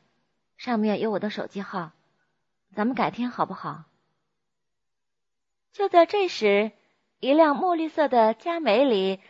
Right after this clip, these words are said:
伸出一个男人的脑袋。“陈倩，好了没有？走吧。”语气中透着不满。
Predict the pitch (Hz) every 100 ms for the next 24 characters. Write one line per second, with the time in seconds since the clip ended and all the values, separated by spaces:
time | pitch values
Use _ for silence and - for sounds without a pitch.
0 | - - 392 403 269 269 277 233 180 220
1 | 247 381 330 220 151 - - 220 294 _
2 | _ _ _ _ _ _ _ _ _ -
3 | 208 214 226 175 - _ _ _ - 220
4 | 277 277 196 160 _ _ _ _ 220 196
5 | 247 285 _ _ _ _ _ _ _ _
6 | _ _ _ _ _ _ _ _ - 262
7 | - 392 - 359 359 359 - 453 320 320
8 | 440 349 202 135 156